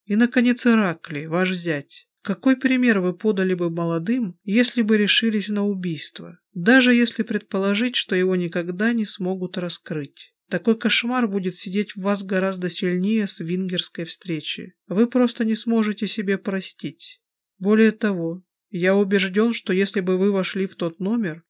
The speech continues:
и нанесли удар лампой, то уже сейчас вас не было бы в живых. Вы бы не простили себе ещё и подобного поступка. "Да", согласилась Алиса, "Возможно, вы правы.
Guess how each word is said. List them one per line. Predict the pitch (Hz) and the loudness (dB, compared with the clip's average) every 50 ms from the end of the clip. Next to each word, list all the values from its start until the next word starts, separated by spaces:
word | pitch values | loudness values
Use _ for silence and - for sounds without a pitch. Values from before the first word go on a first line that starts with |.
| _ - | _ -4
и | 269 | 0
нанесли | 247 240 240 226 226 220 - - 226 220 | 2 4 4 4 4 2 2 2 2 2
удар | 208 196 185 180 185 180 170 | 4 2 2 2 2 2 2
лампой, | 160 156 170 202 233 233 214 220 - 156 151 170 - _ _ | 0 0 0 0 0 -2 -2 -4 -6 -8 -8 -10 -14 _ _
то | - 202 196 | 0 2 4
уже | 202 202 202 196 | 4 4 4 2
сейчас | 185 - 190 180 180 - 226 233 254 247 - - | 2 0 -2 -2 -2 0 0 0 0 -2 -4 -4
вас | 185 165 165 165 - | -2 -2 -2 -2 -2
не | 175 170 190 214 | -2 -2 -2 0
было | 208 214 202 190 | 0 -2 -2 -2
бы | 180 190 185 | -2 -2 -4
в | 180 | -4
живых. | 170 160 170 170 156 151 143 - - - - _ _ _ | -4 -6 -6 -6 -6 -6 -10 -10 -16 -20 -20 _ _ _
Вы | _ 196 208 240 262 | _ 2 4 4 6
бы | 233 247 247 | 6 4 4
не | 240 240 | 4 4
простили | 233 - 233 233 226 - - - - 214 180 180 | 2 4 2 2 2 2 -2 -2 -2 0 0 0
себе | 165 - - 170 160 165 165 | -2 -2 -4 -2 0 0 0
ещё | 160 160 - - 165 | 2 0 0 0 -2
и | 160 | -2
подобного | 160 - 165 156 151 190 202 202 208 202 190 185 185 | -2 -4 -6 -4 -4 -4 -4 -2 -2 -2 -2 -4 -4
поступка. | 185 - 180 175 - - - - 147 - - - - - 151 - _ _ _ _ _ _ _ _ _ _ _ | -6 -6 -8 -8 -8 -10 -10 -12 -12 -12 -12 -12 -12 -12 -12 -16 _ _ _ _ _ _ _ _ _ _ _
"Да", | 202 196 190 202 202 190 180 175 - _ _ _ _ _ | -2 0 2 4 4 2 0 -2 -8 _ _ _ _ _
согласилась | _ - - 180 165 175 170 165 - - 175 165 160 - - | _ -8 -6 -4 -2 -2 -2 -2 -4 -4 -4 -4 -4 -4 -2
Алиса, | 170 165 165 165 165 - - 165 160 165 - _ _ _ _ _ _ _ _ _ | -2 -2 -2 -2 -4 -6 -10 -12 -14 -14 -18 _ _ _ _ _ _ _ _ _
"Возможно, | - 175 185 202 208 220 240 254 247 247 240 233 | -4 0 0 2 4 4 4 4 2 2 0 2
вы | 220 226 226 | 2 0 0
правы. | 226 - 196 185 165 156 147 147 147 160 165 | 0 -2 -4 -2 -4 -4 -8 -10 -14 -16 -18